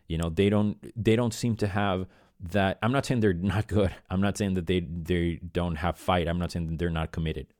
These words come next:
Please do not, uh, misconstrue, misconstrue my words. What I'm saying is that extra fight, that extra bite, that extra something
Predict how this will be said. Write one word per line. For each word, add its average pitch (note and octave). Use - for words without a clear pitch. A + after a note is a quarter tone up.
Please G2
do -
not, F2
uh, B1+
misconstrue, F2
misconstrue F2+
my D#2
words. C#2+
What F2
I'm F#2
saying G#2+
is F2+
that G#2
extra A#2
fight, -
that F2+
extra F#2
bite, F2
that E2+
extra F2
something A2+